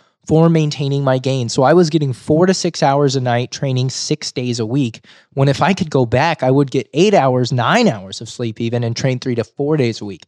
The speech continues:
I would have made much better progress, and I hate that I spent a full two years doing that. I even did that my first year of undergrad. And while I am busy, while I do have a lot on my plate, I find that I can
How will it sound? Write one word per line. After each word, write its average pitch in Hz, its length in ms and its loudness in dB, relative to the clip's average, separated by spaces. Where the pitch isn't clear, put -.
I 131 80 0
would 147 160 4
have 147 80 2
made 127 220 0
much 120 420 0
better 147 220 0
progress, 117 680 -2
and 131 120 -2
I 127 80 0
hate - 540 -2
that 123 120 0
I 120 60 0
spent 143 380 0
a 131 100 0
full 185 420 2
two 185 280 2
years 160 360 2
doing 156 220 -2
that. 135 100 2
I 139 60 0
even 165 120 -2
did 160 140 -2
that 147 160 2
my 139 100 0
first 139 440 -2
year 135 100 2
of 107 140 0
undergrad. 123 760 -2
And 135 360 2
while 151 340 2
I 139 260 2
am 185 360 6
busy, 160 360 2
while 135 220 2
I 120 80 4
do 143 180 0
have 160 180 4
a 151 40 2
lot 127 240 2
on 127 80 0
my 123 120 0
plate, 139 360 0
I 127 100 -2
find 139 340 0
that 135 120 0
I 120 80 0
can 117 420 -6